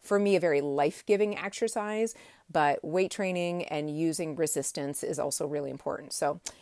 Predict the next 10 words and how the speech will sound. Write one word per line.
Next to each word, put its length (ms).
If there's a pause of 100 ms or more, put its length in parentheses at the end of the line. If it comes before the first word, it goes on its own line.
(100)
that's 240
on 340
tap 300
for 160
me 160
today. 560
But 240 (160)
it 160
doesn't 340
matter 460